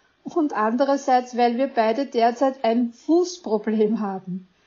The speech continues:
Ich habe ein Gipsbein und Birgit plagt das Knie. Kommen wir zum ersten Fragenteil.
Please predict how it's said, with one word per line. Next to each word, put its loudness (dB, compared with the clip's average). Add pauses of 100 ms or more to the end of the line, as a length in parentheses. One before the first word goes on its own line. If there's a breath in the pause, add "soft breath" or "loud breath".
(140)
Ich 2
habe 4
ein 4
Gipsbein 0 (260)
und -4
Birgit -2
plagt 0
das -6
Knie. 2 (1800)
Kommen 2
wir 2
zum 0
ersten 0
Fragenteil. -2